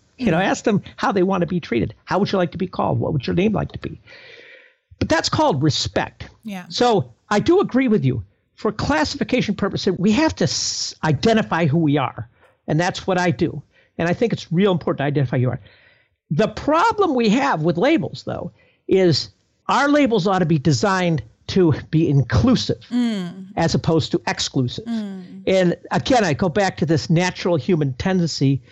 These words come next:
Speaker 1: to define boundaries with our communities. So we define these boundaries, and I'm in this community, but you're out of that community.
Speaker 2: Mm-hmm.
Speaker 1: And again, I'm gonna go back to Bernie.
Speaker 2: Yeah.
Speaker 1: You know, this, this is the big tent thing.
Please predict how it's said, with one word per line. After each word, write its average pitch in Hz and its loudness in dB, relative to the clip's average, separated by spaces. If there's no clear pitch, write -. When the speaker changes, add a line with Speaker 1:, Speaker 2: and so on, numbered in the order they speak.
Speaker 1:
to 175 0
define 165 0
boundaries 156 -2
with 143 -2
our 131 -2
communities. 147 -2
So - 0
we 208 4
define 233 0
these 190 2
boundaries, 151 0
and 135 0
I'm 220 0
in 262 2
this 160 0
community, 123 -2
but 143 -2
you're 233 0
out 208 2
of 131 -6
that 127 -6
community. 170 -2
Speaker 2:
Mm-hmm. 185 -4
Speaker 1:
And 175 0
again, 220 0
I'm 151 0
gonna 139 0
go 127 0
back 165 -2
to - 0
Bernie. 143 -2
Speaker 2:
Yeah. 226 -4
Speaker 1:
You 151 2
know, 147 2
this, 156 0
this - 0
is 180 -4
the - 0
big 175 0
tent 143 -2
thing. 123 -6